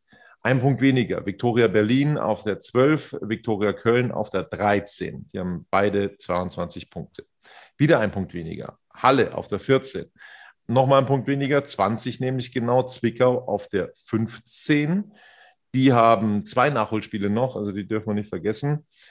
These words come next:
Sechzehnter Türkgücü mit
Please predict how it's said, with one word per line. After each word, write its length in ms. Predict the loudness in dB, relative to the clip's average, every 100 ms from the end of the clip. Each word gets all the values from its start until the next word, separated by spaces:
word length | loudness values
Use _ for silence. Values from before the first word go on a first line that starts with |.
| _
Sechzehnter 640 | -2 0 0 0 0 0 -2
Türkgücü 720 | -4 -2 -6 0 2 2 0 _ _ _ _
mit 1000 | -4 0 2 2 2 2 0 -4 -16